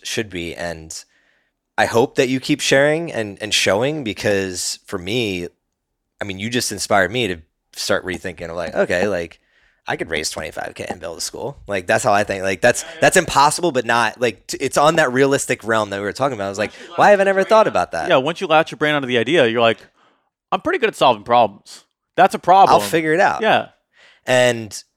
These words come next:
Speaker 1: to be specific, I, I've actually never talked about this in public, um, but I've been, I,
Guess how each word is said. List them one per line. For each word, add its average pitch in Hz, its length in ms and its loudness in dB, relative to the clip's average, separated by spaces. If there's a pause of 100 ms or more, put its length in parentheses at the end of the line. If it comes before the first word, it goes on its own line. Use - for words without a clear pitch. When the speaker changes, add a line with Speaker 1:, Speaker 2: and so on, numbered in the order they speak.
Speaker 1:
to 117 120 -8
be 160 140 -2
specific, 135 520 -2
I, 98 180 4
I've 101 120 2
actually 123 320 2
never 95 320 -4
talked 92 320 -8
about 87 140 -10
this - 160 -12
in 85 80 -18
public, 87 560 -10
um, 80 480 -10 (200)
but 92 300 -4
I've 92 100 -4
been, 95 240 -12 (440)
I, 98 100 2